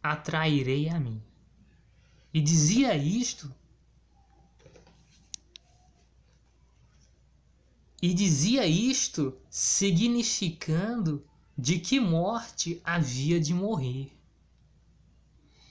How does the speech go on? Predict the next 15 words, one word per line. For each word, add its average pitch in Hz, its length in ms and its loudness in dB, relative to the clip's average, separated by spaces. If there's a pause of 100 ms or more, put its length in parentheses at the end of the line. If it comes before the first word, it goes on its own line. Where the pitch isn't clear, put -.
(180)
E 175 140 2
respondeu-lhe 202 1040 4
a 202 80 2
multidão: 143 720 -2 (720)
"Nós 226 560 4
temos 196 600 0
ouvido 175 920 2
da 147 220 0
lei 147 520 -4 (840)
que 196 180 0
o 202 120 0
Cristo 247 640 0
permanece 220 960 0
para 208 380 -6
sempre. 151 800 -2